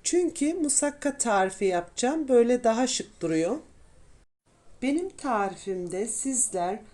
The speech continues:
hangi yemeği yapmak istiyorsanız o şekilde kesip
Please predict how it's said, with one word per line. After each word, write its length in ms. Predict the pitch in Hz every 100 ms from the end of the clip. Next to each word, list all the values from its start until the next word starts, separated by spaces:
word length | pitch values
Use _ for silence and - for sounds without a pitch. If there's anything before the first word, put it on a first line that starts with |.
| -
hangi 360 | 214 294 311 277
yemeği 420 | 240 208 196 190
yapmak 360 | 190 214 285 -
istiyorsanız 840 | - 247 277 294 - 202 254 -
o 80 | 330
şekilde 600 | 269 247 202 185 196 196
kesip 420 | 262 - 254